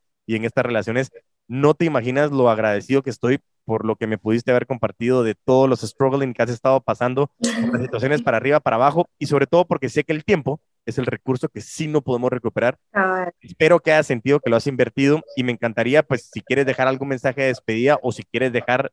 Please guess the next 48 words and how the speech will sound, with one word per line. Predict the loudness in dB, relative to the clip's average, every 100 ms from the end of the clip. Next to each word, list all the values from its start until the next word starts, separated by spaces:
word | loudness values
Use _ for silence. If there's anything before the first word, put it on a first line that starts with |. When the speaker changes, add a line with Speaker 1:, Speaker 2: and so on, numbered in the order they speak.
| _
Speaker 1:
dónde | 2 4 2
te | 0
puede | -2
encontrar | -2 -2 0
la | 0
gente, | -2 -4 -2 -4
conocer | -4 -2 0 0 0
cómo | -6 0 2 0
encontrar | -2 -4 -2 0
Tracy | -2 -2 -2
en | -2
las, | -4 _
en | -6
las | -4
redes | 0 0
sociales, | 0 -2 -4
aunque | -8 -10
ya |
hay | -6 -2
un |
montón | 0 2 2
de | 0
Speaker 2:
Sí, |
sí, | -2
Speaker 1:
gente | 0
Speaker 2:
sí. |
Speaker 1:
que | 0
sabe | 2
dónde | -2 -2
están, | -4 -4 _ _ _ _ _ 2
pero | 6 6 4
que | -2
te | 2
puedas | 4 4
despedir | 2 0 2 2 2
de | 2
la | 4
audiencia | 2 2 0 0 2 2 0 -4
y, | -6 -4
y | -4 -2
de | 0
verdad | 0 0 2 4
Speaker 2:
Con | 6
Speaker 1:
te | 6
Speaker 2:
besitos | 4 4 4 4
y |
Speaker 1:
agradezco | 2 0
Speaker 2:
abrazos. | -4 -10 -14